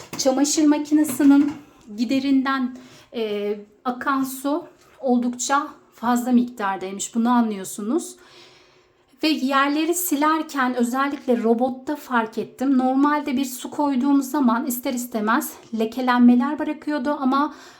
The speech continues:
bunun suyunu kullanmaya başladıktan sonra yerlerde bir parlaklık fark ettim. Yerleri parlatıyor. O da muhtemelen, e, yani saf su olmasından kaynaklanıyor büyük ihtimalle.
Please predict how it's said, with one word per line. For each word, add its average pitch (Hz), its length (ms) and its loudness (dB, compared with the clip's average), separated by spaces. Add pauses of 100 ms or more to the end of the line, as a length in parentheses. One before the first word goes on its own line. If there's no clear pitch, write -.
(120)
bunun 262 240 8
suyunu 285 400 2
kullanmaya 269 580 -4
başladıktan 262 640 -4
sonra 254 280 -4
yerlerde 240 600 2
bir 247 180 -6
parlaklık 233 600 -2
fark 196 320 -6
ettim. 247 520 -6
Yerleri 202 440 -6
parlatıyor. 247 640 -2 (540)
O 262 120 0
da 269 80 -2
muhtemelen, 269 1120 2
e, 214 580 -4 (260)
yani 214 220 -2
saf 277 320 -4
su - 160 -4
olmasından 233 680 0
kaynaklanıyor 185 720 -8
büyük 190 160 -12
ihtimalle. 190 720 -6